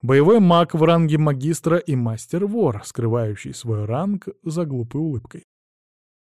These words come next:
Слишком хороши для новичков, даже в перекрестке. «Первый этап нашего плана выполнен», —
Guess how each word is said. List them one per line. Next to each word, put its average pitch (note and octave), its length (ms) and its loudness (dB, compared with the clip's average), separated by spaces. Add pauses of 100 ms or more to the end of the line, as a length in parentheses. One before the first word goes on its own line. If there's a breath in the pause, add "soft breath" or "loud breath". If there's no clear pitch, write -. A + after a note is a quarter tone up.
(200)
Слишком A#2 680 -8
хороши B2+ 680 -4
для A#2+ 180 -2
новичков, - 800 -10
даже G#2 540 -6
в - 80 -20
перекрестке. B2 800 -10 (960)
«Первый D3+ 480 4
этап G3+ 460 -4
нашего E3+ 420 -2
плана B2+ 380 -6
выполнен», — G#2 480 -6